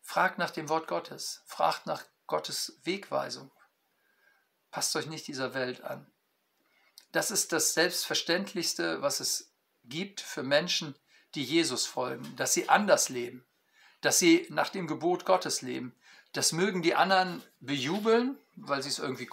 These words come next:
cool finden, ungewöhnlich, oder auch kritisieren. Wir tragen die Kosten dafür, auch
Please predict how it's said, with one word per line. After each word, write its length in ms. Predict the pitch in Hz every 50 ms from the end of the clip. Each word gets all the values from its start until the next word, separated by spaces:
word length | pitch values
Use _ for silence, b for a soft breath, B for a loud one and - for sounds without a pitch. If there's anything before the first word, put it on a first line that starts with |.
| -
cool 120 | 170 185 185
finden, 480 | - - 185 190 196 - 208 196 190
ungewöhnlich, 800 | - - 147 170 175 165 143 139 156 175 185 185 190 190 - -
oder 260 | - 170 170 196 190 -
auch 240 | 180 - - -
kritisieren. 680 | - - 170 165 - 175 147 151 165 147 123 113 113 - _ _ _ _ _ _ _ _ _ b b b b b b b _
Wir 240 | - 147 165 170 -
tragen 320 | - - 143 143 147 143
die 100 | 131 127
Kosten 360 | - 165 156 - - - 127
dafür, 500 | 117 113 113 - - - 131 - - -
auch 240 | - 151 165 160 -